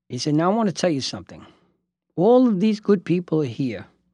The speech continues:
because of what you do, cursing and yelling at people and throwing water at them at the door,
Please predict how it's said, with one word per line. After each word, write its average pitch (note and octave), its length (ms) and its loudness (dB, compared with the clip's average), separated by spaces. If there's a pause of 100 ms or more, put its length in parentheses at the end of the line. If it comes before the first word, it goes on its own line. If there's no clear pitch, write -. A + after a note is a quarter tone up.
(920)
because C#3 680 -4
of C3+ 140 -6
what F3 200 0
you D#3+ 120 0
do, B2 360 -6 (640)
cursing E3+ 540 2
and C3 140 -2
yelling F3 340 4
at D3+ 120 -2
people D3 600 -2
and G#2+ 140 -10
throwing D#3+ 400 2
water E3+ 320 2
at D3+ 80 -2
them D#3+ 180 2
at D3 140 -2
the C#3+ 80 -6
door, A#2 540 -8